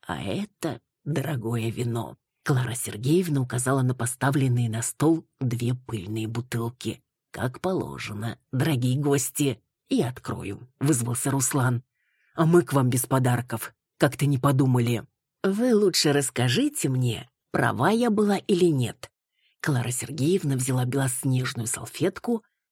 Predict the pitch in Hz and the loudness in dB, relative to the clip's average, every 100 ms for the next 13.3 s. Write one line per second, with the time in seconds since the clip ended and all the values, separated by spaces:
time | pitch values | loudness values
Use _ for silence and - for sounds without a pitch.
0 | _ 131 127 - - - - 120 120 180 | _ -6 -4 -8 -8 -10 -8 -6 -2 0
1 | 202 240 269 - _ _ _ 175 175 135 | 0 0 -2 -6 _ _ _ -2 0 0
2 | 120 120 110 117 117 120 107 113 113 113 | 0 -2 -4 -6 -4 -4 -2 -4 -8 -12
3 | - _ _ - 131 - - 107 135 175 | -14 _ _ -8 -4 -4 -4 -2 -2 -2
4 | _ _ - 127 143 160 170 147 127 - | _ _ -2 -2 2 2 2 0 0 -4
5 | 113 120 123 113 123 - - 123 120 - | -2 -2 -2 -2 -2 -4 -2 0 0 2
6 | 131 135 - 127 123 120 - _ _ _ | 2 2 2 2 0 0 -6 _ _ _
7 | - 127 - 285 160 123 147 262 - _ | -4 -2 2 2 2 2 4 4 0 _
8 | 254 254 147 123 123 135 135 117 113 123 | -2 2 0 0 -2 0 0 0 -2 2
9 | 123 127 120 113 104 110 - _ _ _ | 2 2 0 0 -2 -6 -10 _ _ _
10 | _ _ _ _ _ - 110 110 104 78 | _ _ _ _ _ -4 -2 -2 -4 -4
11 | 131 - - _ - - _ _ _ 220 | -4 -6 -10 _ -20 -20 _ _ _ -2
12 | 214 165 147 - - 127 - - - - | -2 -6 -6 -6 -6 -6 -8 -6 -4 -2
13 | - - - | -4 -6 -14